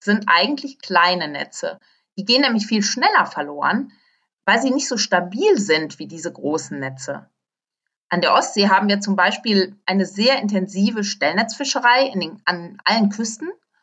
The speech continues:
Und das ist ein ganz schönes Traditionshandwerk.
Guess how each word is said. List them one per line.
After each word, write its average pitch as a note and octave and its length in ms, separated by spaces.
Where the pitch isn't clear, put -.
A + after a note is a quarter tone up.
Und G#3+ 120
das B3+ 120
ist A#3+ 100
ein A#3+ 100
ganz A3+ 320
schönes A#3 520
Traditionshandwerk. G#3 1400